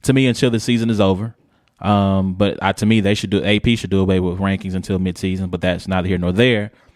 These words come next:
Um, but also to get back to the discussion we were having before the show started of Baylor, they, there's been all this conversation of how do you fix this? How do you keep this from happening, happening again? And to me, you don't do anything.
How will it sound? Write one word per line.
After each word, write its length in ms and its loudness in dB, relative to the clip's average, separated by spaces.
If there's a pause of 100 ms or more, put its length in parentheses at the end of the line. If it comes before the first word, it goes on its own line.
(460)
Um, 640 -2 (500)
but 200 2
also 440 0
to 120 0
get 280 -2
back 320 0
to 440 0
the 160 -2
discussion 460 0
we 40 0
were 80 0
having 220 0
before 260 -2
the 100 0
show 220 4
started 420 2
of 440 -2
Baylor, 500 2 (600)
they, 720 0
there's 320 2
been 120 -2
all 160 2
this 260 -2
conversation 640 0
of 120 0
how 200 2
do 80 0
you 140 0
fix 360 -4
this? 260 -14
How 240 2
do 80 4
you 220 4
keep 260 -2
this 120 0
from 140 -2
happening, 560 0
happening 420 0
again? 480 0 (360)
And 100 -2
to 80 0
me, 120 4
you 300 0
don't 200 2
do 120 2
anything. 480 -6